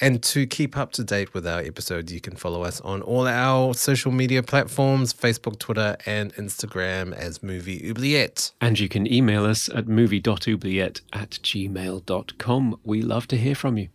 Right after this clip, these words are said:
Speaker 1: Yes. Tell us how much you didn't or did enjoy Reign of Fire. <laughs>
Speaker 2: Yeah.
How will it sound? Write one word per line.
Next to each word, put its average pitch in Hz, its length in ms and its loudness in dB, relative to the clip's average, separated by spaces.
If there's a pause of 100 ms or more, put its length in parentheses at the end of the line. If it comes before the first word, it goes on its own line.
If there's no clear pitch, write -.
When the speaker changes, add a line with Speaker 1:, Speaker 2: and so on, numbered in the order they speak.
(120)
Speaker 1:
Yes. 120 400 -2 (160)
Tell 147 300 2
us - 240 0 (340)
how 113 160 -2
much 117 300 -2
you 110 300 0 (180)
didn't 165 420 4
or 151 220 0
did 175 260 4
enjoy 95 720 2
Reign 98 240 2
of 90 100 -2
Fire. 85 560 -4
<laughs> - 680 -4
Speaker 2:
Yeah. 123 300 4